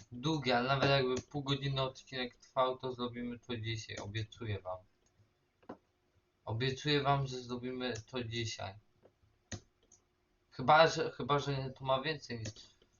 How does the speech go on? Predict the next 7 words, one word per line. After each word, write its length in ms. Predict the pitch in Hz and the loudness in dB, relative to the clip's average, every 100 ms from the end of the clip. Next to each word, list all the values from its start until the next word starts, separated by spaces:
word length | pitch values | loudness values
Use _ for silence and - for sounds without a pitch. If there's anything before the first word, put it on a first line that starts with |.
| _ _ _ _ _ _ _ _ | _ _ _ _ _ _ _ _
jedny 320 | 135 135 139 | 0 4 4
dziewięćdziesiąt 640 | 135 139 143 139 - 139 - | 4 2 2 0 0 -2 -2
siedem 460 | 147 135 139 127 | -2 0 0 -2
i 60 | 135 | 0
jest 280 | 143 - - | 0 0 -6
czternaście 800 | - 147 135 139 139 - 139 | -4 -2 2 2 2 -2 -8
minut. 360 | 131 123 113 | -6 -4 -4